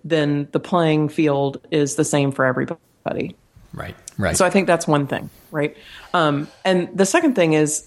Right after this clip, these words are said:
Speaker 1: it, let's separate again between selling side and buying side, because industry happens all over the world and not just in the place where maybe people feel like technology emanates from.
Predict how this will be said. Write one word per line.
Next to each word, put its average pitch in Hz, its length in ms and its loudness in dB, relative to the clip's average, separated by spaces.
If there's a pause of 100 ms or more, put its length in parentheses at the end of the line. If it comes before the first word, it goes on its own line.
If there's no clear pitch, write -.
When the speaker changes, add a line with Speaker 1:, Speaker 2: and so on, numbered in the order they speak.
(100)
Speaker 1:
it, - 260 -4
let's 196 180 0
separate 208 340 2
again 156 240 2
between 151 540 0 (340)
selling 165 320 2
side 147 200 2
and 143 120 -2
buying 143 260 0
side, - 400 -4 (240)
because 185 460 2 (220)
industry 226 440 2
happens 151 580 0 (100)
all 170 180 2
over 151 440 2
the 151 60 0
world 139 540 -2
and 160 120 2
not 151 340 2
just 143 640 -2
in 156 100 2
the 147 80 2
place 143 400 0
where 139 480 2
maybe 151 320 2
people 147 280 -2
feel 165 180 0
like 147 140 0
technology 147 580 -2
emanates 143 440 0
from. 139 360 0